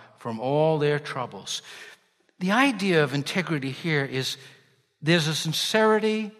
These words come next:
there's a simplicity, there's an honesty about him. David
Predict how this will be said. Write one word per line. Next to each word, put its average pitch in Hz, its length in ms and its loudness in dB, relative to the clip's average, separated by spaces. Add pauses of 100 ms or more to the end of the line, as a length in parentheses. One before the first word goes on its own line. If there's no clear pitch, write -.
(580)
there's 135 260 0
a 123 60 -6
simplicity, 160 1040 -6 (800)
there's 127 240 -4
an 123 100 -6 (100)
honesty 127 760 -2
about 98 340 -10
him. - 300 -20 (680)
David 185 600 2